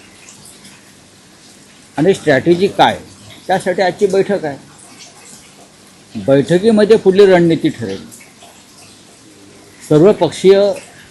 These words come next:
नेते आज उपस्थित आहेत आणि मनसे प्रमुख राज ठाकरे आहे, उद्धव ठाकरे शिवसेना पक्षप्रमुख आहेत, काँग्रेस पक्षाचे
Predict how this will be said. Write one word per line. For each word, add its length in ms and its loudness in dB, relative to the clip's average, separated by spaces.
नेते 460 2
आज 300 -2
उपस्थित 460 -6
आहेत 200 -14
आणि 180 -2
मनसे 420 0
प्रमुख 380 -6
राज 160 -2
ठाकरे 240 -8
आहे, 380 -8
उद्धव 380 -2
ठाकरे 480 -6
शिवसेना 440 -6
पक्षप्रमुख 640 -6
आहेत, 260 -10
काँग्रेस 260 2
पक्षाचे 800 -4